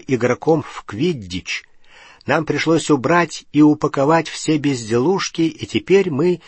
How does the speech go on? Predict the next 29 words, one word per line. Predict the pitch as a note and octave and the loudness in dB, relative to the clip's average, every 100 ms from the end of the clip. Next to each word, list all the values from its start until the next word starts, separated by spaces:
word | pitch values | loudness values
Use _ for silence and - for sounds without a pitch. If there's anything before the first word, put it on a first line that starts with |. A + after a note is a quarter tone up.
| - | -6
не | A2+ | 0
спускаем | D3 - C#3+ - F3 F3+ D#3+ | 0 0 -6 -2 0 0 -2
с | - | -4
него | A#2+ A2 | 0 0
глаз, | F2+ A#2+ F#3 F3 - | 2 2 2 0 -6
когда | - F#2 G#2 - | -6 -4 0 0
он | - D3+ C3 | 0 0 0
летает | G#2 B2 C#3 D#3 D3 - | -2 0 -2 -2 -2 -6
по | - B2+ | -6 -4
дому. | G#2 G#2 G2 G2 F#2 _ - _ _ _ _ _ _ _ _ _ _ _ | 0 0 0 -4 -8 _ -20 _ _ _ _ _ _ _ _ _ _ _
День | - A#2 F3+ | -2 2 4
рождения | F3 E3+ E3 A#3+ F3+ | 4 2 2 4 2
прошёл | - A#2 - C3 | 2 0 2 4
очень | G#3+ - G#2+ | 2 0 -4
тихо. | - G#2+ G#2 F#2+ G2 F#2 - - - | -4 -2 -2 -2 -8 -10 -16 -20 -14
В | G2 G2+ | -6 4
гости | G3 G3 - | 4 4 0
к | - | 0
нам | A2+ D3 C#3 | 2 2 2
заглянула | B2 B2 C3+ D#3+ F3 | 0 2 2 4 4
лишь | C3+ B2 - | 2 0 -2
старая | - - E3+ E3+ | -2 0 2 2
Батильда, | D#3 D#3 D#3+ - A2 G2+ F2+ G2 - - - | 0 -2 -2 -4 -4 -2 -4 -6 -8 -20 -4
которая | B2 B2 C#3 | 2 4 4
всегда | - F3 C3+ A2+ G#2+ | 2 -2 0 2 2
была | F#2 A2 G2+ | 0 -2 -2
к | G2 | -4
нам | G#2+ G#2 F#2+ | -4 -4 -2
добра, | G#2 F#2+ G#2 G2 | -4 -2 0 -2